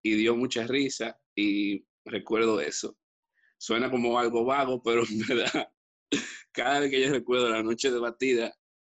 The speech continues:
me explota la risa. Y de complevivencia, de complevivencia, una actividad,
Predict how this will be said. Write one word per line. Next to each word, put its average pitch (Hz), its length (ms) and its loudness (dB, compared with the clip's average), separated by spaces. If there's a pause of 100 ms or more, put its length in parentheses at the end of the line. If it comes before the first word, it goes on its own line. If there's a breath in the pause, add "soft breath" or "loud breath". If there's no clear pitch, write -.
(240)
me 110 100 0
explota 113 280 2
la 113 160 0
risa. 95 360 -4 (1080)
Y 117 340 2
de 113 140 0
complevivencia, 113 1300 2 (840)
de 110 120 -4
complevivencia, 123 1400 0 (840)
una 117 160 -2
actividad, 127 840 -2